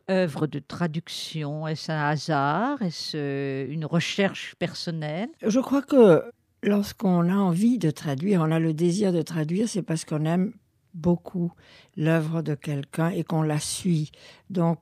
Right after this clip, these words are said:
Speaker 2: euh, c'était mon cas pour Marguerite Yourcenar. Je, j'avais lu ses livres et j'étais très passionnée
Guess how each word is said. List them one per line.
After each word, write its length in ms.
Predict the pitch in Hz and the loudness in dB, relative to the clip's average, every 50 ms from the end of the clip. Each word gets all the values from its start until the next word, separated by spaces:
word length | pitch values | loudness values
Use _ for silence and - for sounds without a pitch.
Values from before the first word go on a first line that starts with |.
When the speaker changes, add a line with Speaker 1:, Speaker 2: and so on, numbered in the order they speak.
| - - | -4 -4
Speaker 2:
euh, 120 | 165 160 | -4 -4
c'était 280 | 160 - - 131 - 175 | -4 -4 -8 -6 -4 -2
mon 220 | 160 165 160 151 | 0 0 0 -2
cas 260 | - - - 156 147 135 | -4 -6 -4 -4 -4 -4
pour 160 | - - 143 | -6 -8 -6
Marguerite 540 | 135 135 127 131 - 160 135 143 139 151 - | -6 -6 -6 -6 -6 -6 -6 -6 -6 -6 -8
Yourcenar. 560 | 139 147 - - 127 131 143 151 165 175 185 | -10 -8 -8 -8 -6 -4 -4 -4 -4 -6 -6
Je, 100 | 202 160 139 | -8 -12 -14
j'avais 360 | 151 135 151 139 135 135 127 123 | -12 -12 -10 -10 -8 -8 -8 -6
lu 160 | 127 165 156 | -6 -6 -6
ses 180 | - - 139 | -6 -4 -6
livres 500 | 127 131 147 160 170 175 170 165 151 139 - _ - - - - - - - _ _ _ _ _ _ | -4 -4 -4 -4 -4 -4 -4 -4 -4 -6 -8 _ -18 -20 -20 -20 -20 -20 -20 _ _ _ _ _ _
et 380 | - 165 156 156 156 156 156 151 | -2 0 2 2 2 2 0 0
j'étais 800 | 147 147 147 139 - - 156 156 147 143 139 139 - - - - - | -2 -2 -4 -4 -2 -2 0 0 2 0 0 -2 -4 -6 -10 -12 -16
très 200 | - - - 175 | -10 -6 -6 -6
passionnée 760 | 170 - 151 156 - - - 165 143 143 139 135 135 135 165 | -4 -2 -2 -4 -4 -4 -2 -2 0 0 2 2 2 0 -2